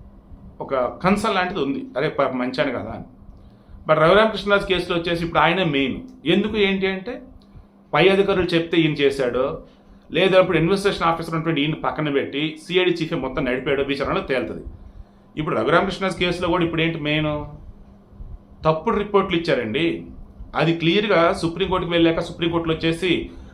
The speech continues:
ఆ, మెడికల్ ఆసుపత్రి, సారీ, మున్-, మిలిటరీ ఆసుపత్రిలో చెక్ చేయండి అన్నప్పుడు చెక్ చేస్తే ఆయన కొట్టారన్న మాట నిజమే, తప్పుడు రిపోర్ట్లు ఇచ్చారన్నది అది మొత్తం తేలింది. ఇక మొన్న జూలైలో కేసు పెట్టున్నారు గుంటూరు ఎస్పీ సతీష్ని కలిసి, "ఇదిగో నన్ను ఘోరంగా కొట్టారు,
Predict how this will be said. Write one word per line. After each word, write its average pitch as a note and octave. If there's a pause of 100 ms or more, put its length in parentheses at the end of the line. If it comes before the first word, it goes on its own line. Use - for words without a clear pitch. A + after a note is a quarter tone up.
(140)
ఆ, A2+
మెడికల్ D#3
ఆసుపత్రి, C3
సారీ, G#2
మున్-, B2 (380)
మిలిటరీ G3
ఆసుపత్రిలో E3+
చెక్ D#3+
చేయండి D#3
అన్నప్పుడు C#3+
చెక్ C#3
చేస్తే C#3+ (240)
ఆయన C3+
కొట్టారన్న D#3
మాట C#3+
నిజమే, C3+ (320)
తప్పుడు D3+
రిపోర్ట్లు C#3+
ఇచ్చారన్నది D3+
అది C#3+
మొత్తం E3
తేలింది. G#2+ (520)
ఇక D3+
మొన్న D#3+ (120)
జూలైలో E3+
కేసు D#3
పెట్టున్నారు A2
గుంటూరు D3
ఎస్పీ B2+
సతీష్ని C3+
కలిసి, B2+ (600)
"ఇదిగో C3 (300)
నన్ను C3
ఘోరంగా C3
కొట్టారు, A#2